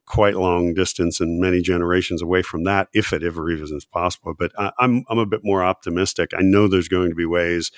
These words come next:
to really, you know, just continue to use technology to make it better for the staff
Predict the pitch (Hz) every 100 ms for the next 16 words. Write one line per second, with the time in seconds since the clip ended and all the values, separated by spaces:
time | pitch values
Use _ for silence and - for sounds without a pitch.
0 | - - - 151 156 110 101 - _ 110
1 | 92 82 - 95 - - 92 - 98 90
2 | 82 80 80 76 85 - 78 76 78 78
3 | 76 73 - 80 - 73 71 _ - -
4 | 76 73 - - -